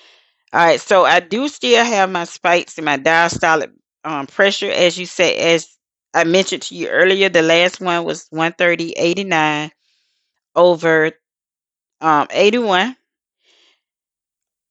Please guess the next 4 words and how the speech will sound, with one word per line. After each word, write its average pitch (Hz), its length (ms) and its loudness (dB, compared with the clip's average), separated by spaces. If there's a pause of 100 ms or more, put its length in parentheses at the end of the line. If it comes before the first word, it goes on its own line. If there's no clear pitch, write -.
(300)
This 185 320 4
morning 233 680 0
it 175 280 2
was, 156 580 2